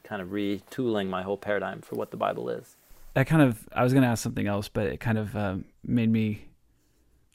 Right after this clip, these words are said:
Speaker 2: wanna ask a question I was gonna ask later, but
Speaker 1: Hmm.
Speaker 2: how do you personally engage with the Bible?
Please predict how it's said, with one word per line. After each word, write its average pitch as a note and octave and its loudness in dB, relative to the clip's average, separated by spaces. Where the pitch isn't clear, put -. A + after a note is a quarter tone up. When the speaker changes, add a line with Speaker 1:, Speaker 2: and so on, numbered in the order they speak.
Speaker 2:
wanna B2 6
ask A2+ 6
a - -10
question A2+ 2
I - 2
was G2+ -4
gonna A2 2
ask G2+ 2
later, A2 4
but G2 2
Speaker 1:
Hmm. D3 -4
Speaker 2:
how C#3 4
do D3 6
you C3+ 6
personally G2+ 6
engage A#2+ 10
with A#2+ 2
the B2 4
Bible? A2 4